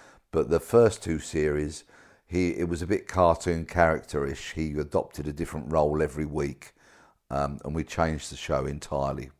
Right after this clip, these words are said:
when series three came around and I came on board,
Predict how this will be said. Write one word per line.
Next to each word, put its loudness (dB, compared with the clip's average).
when -8
series -6
three -6
came -8
around -6
and -8
I -6
came -8
on -8
board, -8